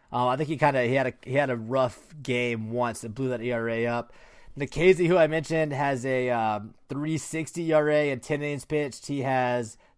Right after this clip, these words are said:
thirteen strikeouts. I think he had, like, seven strikeouts against East Carolina in the first three innings, something crazy like that. Um, averages against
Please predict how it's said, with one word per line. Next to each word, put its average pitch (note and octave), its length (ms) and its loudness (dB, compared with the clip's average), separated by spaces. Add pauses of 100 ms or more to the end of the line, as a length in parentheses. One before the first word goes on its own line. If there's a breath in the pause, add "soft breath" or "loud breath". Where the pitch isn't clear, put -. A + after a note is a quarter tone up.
(100)
thirteen E3 460 -2
strikeouts. D#3+ 600 2
I - 20 -10
think C#3+ 120 -6
he C#3+ 80 -4
had, C#3 160 0
like, A#2 280 -4
seven D3 680 -4
strikeouts D3+ 720 2
against C3+ 240 -6
East D3 160 -8
Carolina C#3+ 400 -2
in C#3 120 -4
the C3 80 -4
first C#3+ 340 -6
three C#3 220 -4
innings, C3 240 -6
something C3+ 220 -8
crazy C#3 260 -6
like B2+ 180 -6
that. C3+ 360 -2 (580 soft breath)
Um, B2 380 0
averages D3 520 0
against C3+ 800 -8